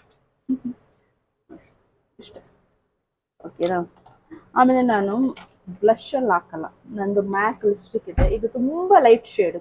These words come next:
ತುಂಬಾ ಅಂದ್ರೆ ತುಂಬಾ ಲೈಟ್ ಶೇಡ್. ರೆಕಾರ್ಡ್ ಆಗ್ತಾ ಇದೆಯೋ ಗೊತ್ತಿಲ್ಲ. ರೆಕಾರ್ಡ್. ತುಂಬಾ ಲೈಟ್ ಶೇಡ್. ನನಗೆ ಅದು ಲಿಪ್‌ಗೆ ಹಾಕಕ್ಕೆ ಇಷ್ಟ ಇಲ್ಲ. ಅಷ್ಟು ದುಡ್ಡು ಕೊಟ್ಟು ತಗೊಂಡಿರೋದಲ್ಲ ಇದು ಮ್ಯಾಕ್.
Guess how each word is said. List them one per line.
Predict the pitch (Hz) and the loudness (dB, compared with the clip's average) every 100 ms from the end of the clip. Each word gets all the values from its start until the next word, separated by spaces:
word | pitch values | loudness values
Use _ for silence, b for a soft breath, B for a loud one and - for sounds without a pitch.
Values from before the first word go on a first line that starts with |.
| - | -8
ತುಂಬಾ | 240 240 | 0 2
ಅಂದ್ರೆ | 254 247 | 2 -2
ತುಂಬಾ | 247 220 202 | -4 -2 -2
ಲೈಟ್ | 175 - - | -4 -6 -10
ಶೇಡ್. | 160 147 - _ _ _ _ _ 190 | -10 -10 -10 _ _ _ _ _ 0
ರೆಕಾರ್ಡ್ | 208 233 220 | 2 4 4
ಆಗ್ತಾ | 214 - 202 | 2 -2 -4
ಇದೆಯೋ | 202 214 | -2 -4
ಗೊತ್ತಿಲ್ಲ. | 185 - 170 - _ _ _ _ _ _ _ _ _ _ _ _ _ _ _ _ _ _ _ | -4 -8 -16 -16 _ _ _ _ _ _ _ _ _ _ _ _ _ _ _ _ _ _ _
ರೆಕಾರ್ಡ್. | 165 - 165 - _ _ _ _ _ _ - | -18 -10 -12 -12 _ _ _ _ _ _ -4
ತುಂಬಾ | 285 285 | 2 4
ಲೈಟ್ | 269 220 - _ _ - | 4 4 0 _ _ -2
ಶೇಡ್. | 208 196 208 | 0 0 -4
ನನಗೆ | 214 220 214 | -2 4 4
ಅದು | 208 208 202 190 - - | 6 6 6 0 -12 -10
ಲಿಪ್‌ಗೆ | 196 226 - - 240 | -4 -4 -4 -14 0
ಹಾಕಕ್ಕೆ | 240 226 202 208 | 0 0 -8 -10
ಇಷ್ಟ | - | -8
ಇಲ್ಲ. | 185 185 | -8 -6
ಅಷ್ಟು | - - | -8 -6
ದುಡ್ಡು | 208 208 - | -4 -4 0
ಕೊಟ್ಟು | 220 202 | -2 -2
ತಗೊಂಡಿರೋದಲ್ಲ | 196 185 180 180 170 165 | -6 -4 -4 -6 -6 -10
ಇದು | 165 180 | -10 -4
ಮ್ಯಾಕ್. | 190 196 - | -4 -4 -6